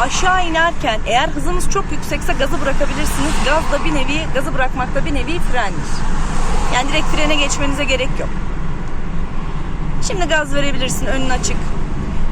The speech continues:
Bu çevre yollarında önünüz açıksa gaz vermelisiniz ki trafiğe ayak uyduralım. En çok yapılan hatalardan biri de yeni acemilere, e,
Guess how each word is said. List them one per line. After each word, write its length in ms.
Bu 60
çevre 340
yollarında 680
önünüz 440
açıksa 520
gaz 340
vermelisiniz 680
ki 240
trafiğe 320
ayak 200
uyduralım. 360
En 140
çok 200
yapılan 300
hatalardan 760
biri 200
de 140
yeni 260
acemilere, 720
e, 1300